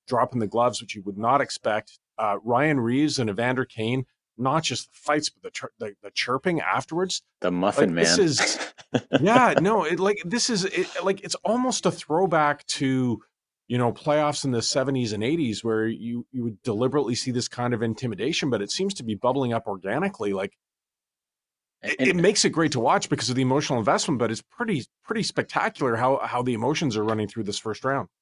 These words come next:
Speaker 2: And it's funny, Paul, because, like, the regular season was nothing like this. So you, you get this jump for,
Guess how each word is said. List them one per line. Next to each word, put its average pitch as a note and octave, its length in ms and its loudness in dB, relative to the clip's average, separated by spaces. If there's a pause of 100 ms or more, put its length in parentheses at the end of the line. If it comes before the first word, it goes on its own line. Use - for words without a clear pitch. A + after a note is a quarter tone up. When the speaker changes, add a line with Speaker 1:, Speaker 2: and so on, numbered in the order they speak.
(140)
Speaker 2:
And C#3+ 180 2
it's C3 200 2
funny, B2 380 4
Paul, F2 260 4
because, F#2 680 2
like, G#2 200 0
the G#2 80 4
regular A#2+ 360 2
season E2 840 0
was E2 880 2
nothing F2+ 480 0
like C2+ 300 -2
this. - 340 -6 (180)
So G#2 340 4
you, G#2 220 2
you A2 180 0
get C3 180 2
this G#2 200 2
jump G2 500 0
for, F#2 600 2